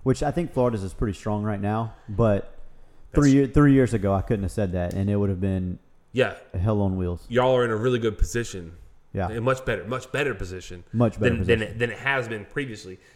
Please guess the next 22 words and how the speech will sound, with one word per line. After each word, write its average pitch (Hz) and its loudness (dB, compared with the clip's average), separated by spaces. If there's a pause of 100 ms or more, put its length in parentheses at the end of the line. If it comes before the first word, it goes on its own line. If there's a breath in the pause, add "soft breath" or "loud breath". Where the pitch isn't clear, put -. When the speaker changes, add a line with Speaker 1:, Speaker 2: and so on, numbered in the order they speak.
(140 soft breath)
Speaker 2:
Let 117 0
it 117 -4
been 110 -8
previous, 120 0 (840 soft breath)
one 131 0
or 127 2
two 135 -2
wins 131 0
or 117 0
one 135 -2
or 131 -2
two 131 -6
losses 131 -4
can, 101 -12
can 107 -8
turn 123 -2
into 104 -6
three 127 -4
or 110 -2
four 131 -2
in 95 -6
a - -14